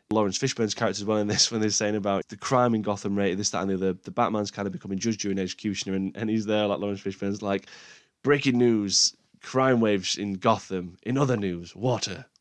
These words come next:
wet." <laughs> And it's like those kind of lines, those humorous moments, kind of breathing space for, for this kind of seriousness, intenseness, 'cause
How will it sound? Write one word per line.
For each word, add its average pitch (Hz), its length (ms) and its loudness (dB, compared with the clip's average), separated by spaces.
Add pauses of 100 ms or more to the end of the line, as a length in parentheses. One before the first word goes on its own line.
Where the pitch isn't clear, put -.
wet." - 440 0
<laughs> - 60 -20 (100)
And 185 100 4
it's - 160 2
like 165 260 0 (340)
those 170 200 8
kind 156 160 0
of 143 60 4
lines, 147 220 4
those 123 180 -2
humorous 139 340 0
moments, 117 300 0
kind 160 280 -2
of 127 160 -2
breathing 120 420 0
space 92 340 -4
for, 101 220 -4
for - 160 -8
this 98 200 -2
kind 107 200 -4
of 98 100 -6
seriousness, 117 560 0
intenseness, 98 400 -6
'cause 113 180 -2